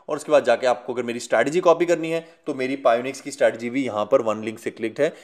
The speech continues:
जिस पे आप देखेंगे कि हमारे ग्रिड का एक्सपेक्टेड एपीआर कितना आ रहा है। अगर हम इसी ग्रिड को चालू रखेंगे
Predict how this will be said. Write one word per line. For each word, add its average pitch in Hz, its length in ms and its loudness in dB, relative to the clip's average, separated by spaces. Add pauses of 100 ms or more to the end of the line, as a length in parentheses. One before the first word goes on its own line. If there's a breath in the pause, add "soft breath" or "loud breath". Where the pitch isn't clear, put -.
(140 loud breath)
जिस 117 100 -8
पे 123 100 4
आप 107 80 6
देखेंगे 143 420 -4 (260 loud breath)
कि 131 80 -4
हमारे 117 280 4
ग्रिड 131 360 0
का 104 220 4 (220)
एक्सपेक्टेड 165 600 0
एपीआर 135 340 4
कितना 120 280 -6
आ 104 100 0
रहा 117 120 4
है। 139 60 6
अगर 123 140 0
हम 117 120 -4
इसी 120 140 -6
ग्रिड 113 180 -4
को 120 100 -6
चालू 110 280 0
रखेंगे 131 360 -4